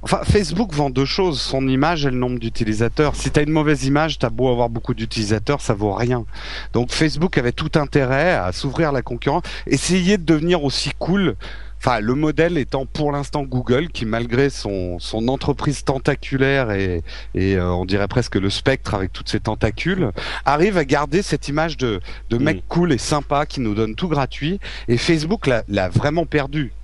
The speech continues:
Speaker 1: euh, ce
Speaker 2: Ouais.
Speaker 1: côté-là. Et en termes de marketing, c'est catastrophique. C'est des choses,
Speaker 2: Ouais.
Speaker 1: il faut être prêt à changer radicalement son business model pour regagner, parce que l'image de nos jours, euh, c'est la, la, la plus belle valeur qu'une entreprise peut avoir, c'est son image.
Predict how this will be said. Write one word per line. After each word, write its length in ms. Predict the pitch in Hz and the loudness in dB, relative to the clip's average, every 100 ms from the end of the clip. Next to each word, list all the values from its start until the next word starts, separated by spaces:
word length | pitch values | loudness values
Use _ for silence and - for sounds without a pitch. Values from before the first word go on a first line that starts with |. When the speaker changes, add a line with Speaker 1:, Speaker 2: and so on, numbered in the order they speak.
| - | -8
Speaker 1:
euh, 440 | 98 95 98 98 | -4 -2 0 0
ce 180 | 98 107 | 0 -2
Speaker 2:
Ouais. 60 | 101 | -2
Speaker 1:
côté-là. 440 | 113 - 117 151 190 - - | -2 0 2 2 0 -6 -6
Et 100 | - | 0
en 100 | 120 117 | 0 2
termes 240 | 190 170 | 2 2
de 60 | 143 | 2
marketing, 520 | 143 - 123 - 190 | 0 0 -2 0 -2
c'est 160 | - 135 | -2 -2
catastrophique. 840 | 135 - 123 - 147 - 147 - - - - | -2 -2 0 0 0 -2 -4 -6 -10 -10 -4
C'est 160 | 107 | -2
des 100 | 101 | 0
choses, 400 | 117 - 180 151 | 0 2 2 0
Speaker 2:
Ouais. 120 | 113 110 | -4 -4
Speaker 1:
il 120 | 104 | -4
faut 180 | - 123 | 2 2
être 100 | - | 2
prêt 360 | - 143 165 156 | 0 2 4 2
à 180 | 104 | 0
changer 380 | 98 - 117 113 | -2 -4 -4 -2
radicalement 560 | 123 143 147 160 147 151 | 0 -2 -2 -2 -2 -4
son 160 | - | -6
business 420 | 117 110 117 104 110 | -8 -6 -6 -6 -6
model 420 | 98 117 165 113 - - - | -4 -2 -2 -4 -6 -12 -6
pour 180 | 123 120 | -2 2
regagner, 480 | 135 131 127 139 143 | 2 2 0 0 -2
parce 180 | 101 - | -4 0
que 100 | 123 | 0
l'image 640 | 117 135 143 170 143 - | 2 2 2 2 0 -2
de 100 | 110 | -4
nos 180 | 110 110 | -2 -2
jours, 440 | 107 127 180 143 95 - - - - | -2 0 0 0 -4 -10 -12 -12 -4
euh, 560 | 95 95 95 95 80 - 87 135 | -2 0 0 -2 -2 -4 -6 -6
c'est 300 | - - 113 | -6 0 2
la, 200 | 113 113 | 4 4
la, 260 | 110 110 107 | 4 4 4
la 220 | 107 104 | 2 0
plus 260 | - - 131 | -4 -6 0
belle 240 | 131 131 | 2 2
valeur 400 | 123 139 165 165 | 2 4 2 2
qu'une 160 | 143 127 | -2 -2
entreprise 480 | 113 127 - 147 | -2 -4 0 -2
peut 140 | - 120 | 0 0
avoir, 320 | 117 123 139 | 2 0 0
c'est 140 | - | -2
son 200 | 110 120 | -4 -2
image. 380 | 113 107 87 - | -2 0 -2 -6